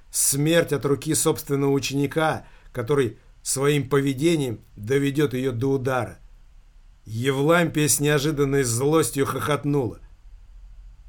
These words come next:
«А ведь Евлампию-то музычка в ансамбль никогда не приглашала»,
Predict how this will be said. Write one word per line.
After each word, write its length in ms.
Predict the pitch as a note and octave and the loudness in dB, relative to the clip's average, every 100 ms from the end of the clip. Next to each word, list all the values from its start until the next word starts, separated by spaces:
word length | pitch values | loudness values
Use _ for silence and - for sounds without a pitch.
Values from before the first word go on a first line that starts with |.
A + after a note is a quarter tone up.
| - - - - - - - - - | -20 -20 -20 -20 -20 -20 -20 -20 -14
«А 160 | F#2 | -6
ведь 260 | A2 A#2 A2+ | -2 -2 -4
Евлампию-то 840 | A2+ C3+ D3 D#3+ C#3 A2+ A2 A#2 A2+ | -4 -2 0 0 0 -2 -4 -2 -2
музычка 580 | B2 A2+ C#3 - G#2 | -2 -2 -4 -6 -10
в 80 | G#2+ | -8
ансамбль 640 | A#2 A2+ B2 B2+ C3+ A2 F2 - - - - | -6 -6 -6 -6 -6 -8 -10 -18 -18 -18 -14
никогда 580 | F2+ A2 A#2 B2 A#2 C#3 | -6 -4 -4 -4 -2 0
не 120 | D3 | 0
приглашала», 760 | C#3+ C3+ C#3+ C3+ D#3 E3+ A#2+ | -2 0 0 0 -2 -4 -6